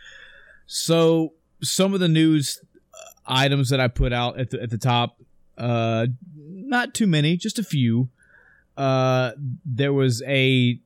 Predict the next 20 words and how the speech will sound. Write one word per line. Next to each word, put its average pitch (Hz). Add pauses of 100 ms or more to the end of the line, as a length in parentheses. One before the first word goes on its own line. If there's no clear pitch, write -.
(140)
newer 170
version, 113 (380)
uh, 107 (180)
slash 117
a 127
smaller 127
version 107
of 107
the 107
S 117
N 117
E 110
S 110
release 110
in 117
the 107
U 117
S 113
this 110
year. 117